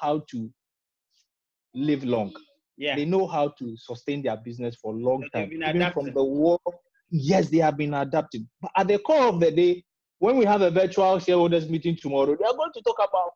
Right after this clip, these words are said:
Speaker 1: profits because the shareholders are going to
Speaker 2: <laughs>
Speaker 1: demand for profits.
Speaker 2: Yeah.
Speaker 1: So that,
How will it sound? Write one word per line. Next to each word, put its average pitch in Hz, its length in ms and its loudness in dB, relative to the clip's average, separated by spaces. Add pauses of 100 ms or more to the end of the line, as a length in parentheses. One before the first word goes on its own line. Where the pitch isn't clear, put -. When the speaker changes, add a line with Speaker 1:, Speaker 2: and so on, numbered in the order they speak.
(100)
Speaker 1:
profits 220 400 -4
because 226 240 -4
the 240 80 0
shareholders 190 680 -2
are 233 200 -2
going 285 240 -6
to 220 60 -10
Speaker 2:
<laughs> 208 120 -6
Speaker 1:
demand 220 320 -4 (400)
for 247 240 0
profits. 294 560 -2 (260)
Speaker 2:
Yeah. 196 340 0
Speaker 1:
So 247 120 2
that, 269 120 -2